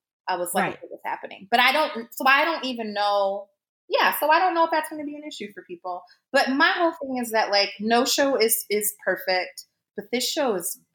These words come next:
Speaker 1: really fucking good.
Speaker 2: For a first, for a first season and the first five episodes, they are literally knocking out the park. I'm just
Speaker 1: I mean, and
Speaker 2: saying.
Speaker 1: not even for a first season. I just think for any show, I think that
Speaker 2: Yeah.
Speaker 1: you are instantly grabbed.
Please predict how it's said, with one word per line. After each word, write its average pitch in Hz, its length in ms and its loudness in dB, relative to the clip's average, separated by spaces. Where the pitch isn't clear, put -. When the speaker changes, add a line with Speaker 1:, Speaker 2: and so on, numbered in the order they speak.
Speaker 1:
really 170 580 -6
fucking 131 360 -14
good. 127 100 -20
Speaker 2:
For 311 220 2
a 294 60 2
first, 330 420 0
for 285 180 2
a 247 60 2
first 349 420 0
season 403 460 -2
and 247 200 2
the 190 60 -8
first 302 320 0
five 320 240 4
episodes, 220 320 -2
they 339 140 4
are 202 360 0
literally 214 520 2
knocking 175 380 -4
out 151 140 -6
the - 80 -14
park. 147 360 -8
I'm 220 260 4
just 277 120 2
Speaker 1:
I 311 40 2
mean, 349 120 2
and 330 80 6
Speaker 2:
saying. 311 80 2
Speaker 1:
not 320 200 6
even 349 220 0
for 294 200 4
a 285 80 -2
first 277 260 0
season. 254 300 -4
I 196 160 0
just 254 180 -2
think 233 220 -4
for - 180 -2
any 247 220 -2
show, - 480 -4
I 196 120 0
think 262 260 -2
that 208 100 -2
Speaker 2:
Yeah. 226 140 2
Speaker 1:
you 202 60 2
are 190 100 0
instantly 254 640 0
grabbed. 196 840 2